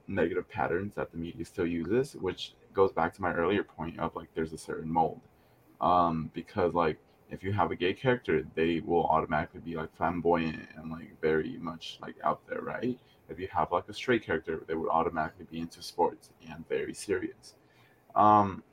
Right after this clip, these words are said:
and so those stereotypes are still very much common that portray this idea of what masculinity is and isn't. And so I think as soon as we start to get rid of those negative patterns,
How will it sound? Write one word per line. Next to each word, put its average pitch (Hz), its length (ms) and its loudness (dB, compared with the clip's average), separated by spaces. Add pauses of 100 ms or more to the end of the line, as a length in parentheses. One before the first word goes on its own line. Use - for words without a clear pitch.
and 110 140 0
so 113 140 6
those 123 300 6
stereotypes 104 520 4
are 87 60 -10
still 98 540 -2
very 98 240 0
much 92 280 -8
common 104 460 -4 (680)
that 87 280 0
portray 90 480 -6 (100)
this 95 160 -6
idea 82 400 -2
of 76 140 -2
what 80 180 -6
masculinity 82 720 -10
is - 120 -8
and 78 120 -12
isn't. - 280 -18 (200)
And 87 140 -16
so 82 320 -6 (800)
I 110 80 2
think 107 240 -2
as 104 120 0
soon 104 220 -2
as 98 160 -6
we 98 100 -6
start 87 360 -2
to - 100 -16
get 90 180 2
rid 85 140 2
of 87 140 0
those 87 260 -2
negative - 380 -8
patterns, 101 560 -4